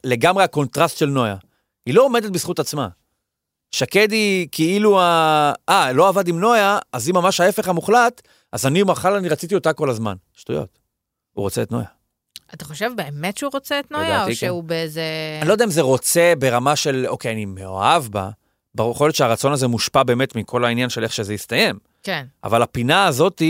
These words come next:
Speaker 1: לא נסגרה עם שקד, ושקד לא יכולה לסגור את הפינה הזאת.
Speaker 2: כן,
Speaker 1: ולד-
Speaker 2: לא, שקד לא קשורה.
Speaker 1: לא יכולה לסגור, שקד באמת נקלעה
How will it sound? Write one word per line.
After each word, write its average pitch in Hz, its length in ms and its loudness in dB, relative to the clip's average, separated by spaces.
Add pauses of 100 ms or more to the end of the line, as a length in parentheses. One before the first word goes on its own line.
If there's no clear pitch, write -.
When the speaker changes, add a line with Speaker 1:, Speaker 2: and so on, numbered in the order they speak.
(140)
Speaker 1:
לא 143 140 4
נסגרה 143 420 2
עם 156 140 -2
שקד, 127 420 0 (960)
ושקד 190 360 -2
לא 220 60 4
יכולה 208 260 4
לסגור 180 360 2
את 143 80 0
הפינה 107 280 -4
הזאת. 95 220 -10
Speaker 2:
כן, - 60 -20 (840)
Speaker 1:
ולד- 226 300 2
Speaker 2:
לא, 180 220 0
שקד 180 460 -10
לא 220 140 -2
קשורה. - 240 0
Speaker 1:
לא - 60 8
יכולה 160 200 4
לסגור, 143 360 2
שקד 156 380 0
באמת 143 240 0
נקלעה 127 480 2